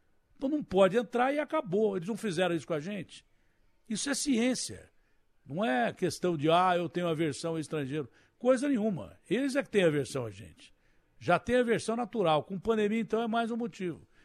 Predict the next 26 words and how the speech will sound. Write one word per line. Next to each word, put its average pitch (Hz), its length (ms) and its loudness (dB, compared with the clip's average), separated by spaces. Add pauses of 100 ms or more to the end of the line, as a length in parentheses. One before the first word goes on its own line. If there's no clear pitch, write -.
Porque - 140 -10
os 131 80 -8
caras 202 300 2
acham 185 200 0
que 175 60 -6
a 160 40 -4
gente, 135 240 -4 (240)
a - 100 -2
gente 147 240 -2
viaja 147 340 2
pro 131 120 -4
país 143 340 -2
deles 170 340 2
pra 175 140 -2
morar 190 320 2
lá. 180 340 0 (320)
Ninguém 185 220 -4
quer 254 120 -4
morar 233 280 4
lá. 127 380 -4
Quer 139 140 -8
fazer 202 280 -4
turismo. 220 460 -2
Alguns 185 320 -2
até 226 200 -4
querem. 170 460 -6